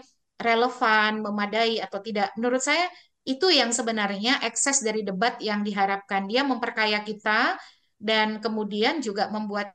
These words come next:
kita jadi memahami apakah sebuah gagasan itu hanya teks yang, eh, manis, ataukah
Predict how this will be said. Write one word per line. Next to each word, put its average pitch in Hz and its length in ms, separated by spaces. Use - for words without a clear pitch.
kita 277 480
jadi 220 240
memahami 247 800
apakah 220 340
sebuah 214 600
gagasan 202 560
itu 302 320
hanya 208 480
teks 226 400
yang, 202 240
eh, 196 320
manis, 208 560
ataukah 233 420